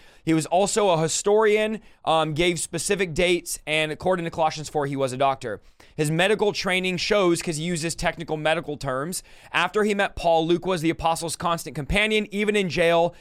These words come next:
and ninety-seven verses in Acts, the so-called we passages, when in ninety-seven verses where Paul says we,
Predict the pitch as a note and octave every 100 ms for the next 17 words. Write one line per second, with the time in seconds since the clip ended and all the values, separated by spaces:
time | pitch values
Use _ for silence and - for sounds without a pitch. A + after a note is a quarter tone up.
0 | - - D3+ E3 F#3+ G3+ G#3 G3+ F#3 E3+
1 | F#3 F#3 F#3 E3+ D#3+ D#3 D3 - - _
2 | - C#3+ - - A3 A3 - G3+ F#3 D3+
3 | G3 C4+ - E3 D#3 D#3 C#3 D3 E3 -
4 | - _ - D3+ C#3 - C#3 D#3+ E3+ G3+
5 | G#3 - F#3+ F3+ D3+ F#3+ F#3+ E3+ C#3 D#3
6 | D#3+ E3+ E3 D#3+ B2+ C3+ A3 E3+ E3